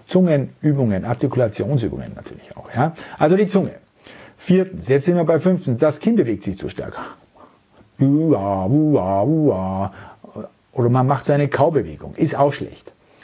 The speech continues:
Hals-Rachenbereich, sechstens, muss natürlich auch immer wieder fokussiert werden, damit der möglichst weit und flexibel ist, ja, damit das nicht hier zu eng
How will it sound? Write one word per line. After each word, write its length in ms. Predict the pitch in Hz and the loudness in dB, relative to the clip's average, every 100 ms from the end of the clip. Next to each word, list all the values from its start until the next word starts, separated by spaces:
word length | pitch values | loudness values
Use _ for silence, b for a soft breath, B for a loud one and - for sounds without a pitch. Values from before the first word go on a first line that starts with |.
| B B B B B _ - - | B B B B B _ -14 -2
Hals-Rachenbereich, 1500 | 165 190 214 208 143 139 160 185 190 185 170 175 196 180 - | 2 2 2 0 0 0 0 2 2 2 2 0 0 0 0
sechstens, 680 | 156 143 - 180 185 170 - _ _ _ _ - | 0 0 0 0 0 0 -12 _ _ _ _ -2
muss 400 | 139 151 185 185 | 0 2 2 0
natürlich 520 | 170 151 160 156 147 | -2 0 0 0 0
auch 340 | 131 160 151 - | 0 0 -2 -6
immer 280 | 185 175 170 | 0 2 2
wieder 200 | 156 156 | 2 0
fokussiert 680 | - 151 - 147 - 156 156 | 0 -2 0 -2 0 0 2
werden, 260 | 156 160 | 0 2
damit 340 | 151 147 143 - | 0 0 -2 2
der 300 | 143 139 139 B B B | 2 2 -2 B B B
möglichst 640 | 131 139 156 151 143 - - - | 0 2 2 2 0 -4 -18 -8
weit 460 | 120 123 131 170 | -2 0 2 0
und 140 | - 139 | 0 0
flexibel 580 | 135 127 - 135 120 120 | 2 0 0 0 2 2
ist, 380 | - 240 - | 2 0 -2
ja, 340 | 120 110 156 185 - B B B | -4 0 0 -2 -10 B B B
damit 380 | 123 127 131 135 | 0 0 0 2
das 240 | 123 - | 0 0
nicht 220 | 147 131 | -2 0
hier 160 | - 135 | 0 0
zu 140 | 165 | 0
eng 500 | 156 143 165 156 127 | -2 0 0 -2 -6